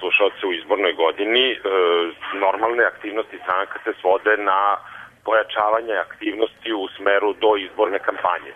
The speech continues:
Izborna kampanja nije počela, ali sigurno da je kampanja za privlačenje birača koji, e, su, da kažemo, opredeljeni ili koji sim-, simpatišu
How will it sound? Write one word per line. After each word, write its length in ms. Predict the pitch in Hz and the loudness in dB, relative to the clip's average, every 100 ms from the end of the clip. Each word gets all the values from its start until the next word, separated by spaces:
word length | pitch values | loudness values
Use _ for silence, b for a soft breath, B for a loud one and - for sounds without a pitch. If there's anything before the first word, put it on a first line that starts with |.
| - | -18
Izborna 500 | 123 123 123 160 110 | -16 -6 0 0 0
kampanja 500 | - 92 - 92 87 | -4 -8 -4 -4 -4
nije 240 | 80 87 73 | -10 -8 -8
počela, 420 | - 76 - 113 131 B B B | -6 -6 0 2 2 B B B
ali 300 | 92 95 - | -4 -4 -10
sigurno 320 | 131 123 131 | -6 0 0
da 160 | 117 110 | 2 4
je 160 | 107 - | 2 0
kampanja 420 | 98 - 107 107 95 | -4 0 -2 -2 -4
za 120 | 110 | -2
privlačenje 920 | - - 92 92 101 - 123 117 110 92 B B B B B B B B _ | -2 -4 -4 -2 -2 -2 -10 -6 -4 -4 B B B B B B B B _
birača 520 | 110 113 107 110 - 110 - | 2 4 4 0 -2 -12 -6
koji, 340 | 101 101 95 | -2 -2 -4
e, 60 | 92 - 87 87 85 85 - - - - - | -8 -8 -4 0 0 0 -8 -16 -14 -14 -8
su, 120 | 104 98 | -6 -2
da 60 | 98 | -2
kažemo, 420 | - 101 107 101 98 - 92 - | 0 0 2 2 2 2 -4 -4
opredeljeni 840 | 101 - 110 104 123 120 117 110 | -4 0 0 2 2 2 0 -4
ili 260 | 101 92 92 | -4 -4 -6
koji 300 | - 92 87 - | -4 -4 -4 -8
sim-, 120 | 101 - - | -18 -18 -10
simpatišu 760 | 90 - 98 - 113 104 107 | -10 -2 -2 -2 0 0 0